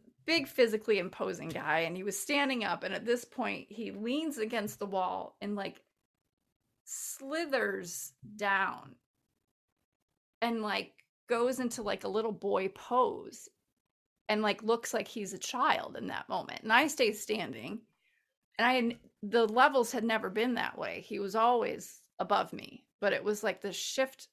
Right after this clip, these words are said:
finally happened. Like, I was standing in a place of power because I finally got the information that I needed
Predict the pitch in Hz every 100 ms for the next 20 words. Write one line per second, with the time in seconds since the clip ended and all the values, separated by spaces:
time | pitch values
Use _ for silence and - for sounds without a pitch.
0 | _ - 214 190 - - 226 190 180 -
1 | - 165 170 - - 226 190 196 175 -
2 | _ _ _ _ _ - 214 - 220 208
3 | - 240 240 202 190 190 208 208 - -
4 | 220 220 214 202 196 208 196 214 196 196
5 | - 202 180 180 185 190 202 - -